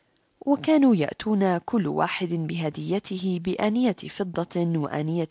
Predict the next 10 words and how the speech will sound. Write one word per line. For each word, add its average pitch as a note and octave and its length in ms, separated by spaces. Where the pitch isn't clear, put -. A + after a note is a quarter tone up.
ذهب F3+ 580
وحلل G3+ 680
وسلاح D#3+ 680
وأطياب E3+ 920
وخيل G3 680
وبغال G3 840
سنة D#3 600
فسنة. C#3 400
وكان B3+ 600
لسليمان F#3+ 760